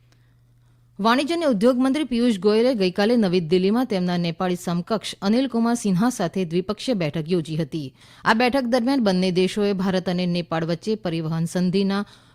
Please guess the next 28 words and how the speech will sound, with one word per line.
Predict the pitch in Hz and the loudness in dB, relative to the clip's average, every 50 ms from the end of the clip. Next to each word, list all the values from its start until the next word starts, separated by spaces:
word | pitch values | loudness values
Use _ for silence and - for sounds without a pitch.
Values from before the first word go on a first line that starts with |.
| _ _ | _ _
પ્રોટોકોલમાં | 226 220 214 247 254 247 285 277 262 269 277 | -4 -2 -2 -2 -2 -2 0 0 0 0 0
સુધારો | 269 - 220 170 180 190 220 226 254 233 | -2 -2 -2 -2 0 0 0 0 -2 -2
કરતા | - 175 170 - 180 180 | -2 -6 -4 -2 -2 0
letter | 185 190 196 190 226 208 | 0 0 0 0 0 -2
of | 196 180 170 - - | -2 -2 -4 -6 -8
exchange, | 170 - - - 190 190 202 190 - - _ _ | -10 -10 -6 -4 -2 -2 -2 -4 -6 -12 _ _
એલ | 196 208 214 208 - - | -4 -4 -4 -4 -6 -6
ઓ | 190 185 180 - - | -8 -8 -8 -6 -6
ઈ, | 220 240 | -6 -6
પર | 220 - 160 151 147 156 - - - - _ _ - | -4 -6 -6 -8 -8 -8 -14 -20 -20 -20 _ _ -4
હસ્તાક્ષર | 247 - - 202 170 156 - - 175 156 | -4 -2 -2 -4 -4 -4 -2 -4 -6 -2
કર્યા. | - 175 156 160 151 123 - - _ _ - | -2 -2 -2 -2 -4 -4 -8 -12 _ _ -4
વાણિજ્ય | 180 196 196 202 202 175 190 190 | -2 0 0 0 0 0 -2 -2
અને | 190 196 | -2 -2
ઉદ્યોગ | 180 151 185 190 170 175 | -2 0 -2 -2 0 0
મંત્રાલયે | 190 190 185 185 196 196 196 202 208 208 | -2 -2 -2 -2 -2 0 0 0 0 0
જણાવ્યું | 190 202 185 185 180 175 175 175 165 | 0 0 -2 0 0 0 0 0 0
હતું | 185 180 - 220 214 | -2 -2 -2 -6 -4
કે | - 208 | -4 -6
આ | - - 180 185 185 | -4 0 0 0 0
પત્ર | - - 202 190 214 202 214 214 226 - - - _ _ _ _ 180 | 0 -2 -4 -4 -2 -4 -4 -4 -4 -6 -12 -20 _ _ _ _ -2
જોગબની | 165 208 220 226 233 220 247 254 262 285 277 | 0 0 0 0 0 0 0 2 2 2 2
અને | 240 226 208 | 0 0 -2
વિરાટનગર | 175 156 180 185 190 202 220 - 214 220 202 226 220 | -2 -2 -2 0 0 -2 -2 -2 -4 -2 -2 -2 0
રેલ | 196 196 196 202 | 0 0 0 0
લિંક | 190 180 214 226 220 - | 2 2 2 2 0 -2
પર | - 135 127 - - _ _ _ _ _ _ _ _ _ - | -6 -8 -8 -8 -14 _ _ _ _ _ _ _ _ _ -2
કન્ટેનરાઇઝ્ડ | 214 226 220 - 285 277 277 285 247 220 208 214 233 220 214 - - | 0 0 0 0 0 0 0 0 0 0 0 0 0 -2 -2 -6 -6